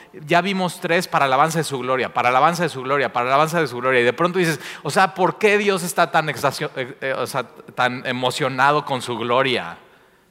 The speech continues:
Y, y vimos que el, el Padre nos escoge para alabanza de su gloria,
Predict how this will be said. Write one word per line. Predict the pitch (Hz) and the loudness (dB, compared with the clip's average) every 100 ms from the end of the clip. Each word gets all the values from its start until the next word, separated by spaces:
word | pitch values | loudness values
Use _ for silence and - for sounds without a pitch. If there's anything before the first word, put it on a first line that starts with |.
| _ _ _ _ _ _ _ _ _ - - - 202 - | _ _ _ _ _ _ _ _ _ -20 -20 -20 -18 -10
Y, | 202 - | -8 -4
y | 190 - | -4 -4
vimos | 165 185 202 208 - | -4 -2 0 -2 0
que | 156 | 0
el, | 147 - | 0 -2
el | 143 139 | -2 -4
Padre | - 160 185 185 | -4 -2 0 0
nos | 175 147 131 | -2 -6 -6
escoge | 120 - 151 143 135 | -8 -2 -4 -2 -4
para | 113 104 | -2 -4
alabanza | 110 120 123 117 | -2 -2 -2 -8
de | |
su | - 107 | -10 -10
gloria, | 104 104 101 82 85 | -8 -6 -6 -10 -16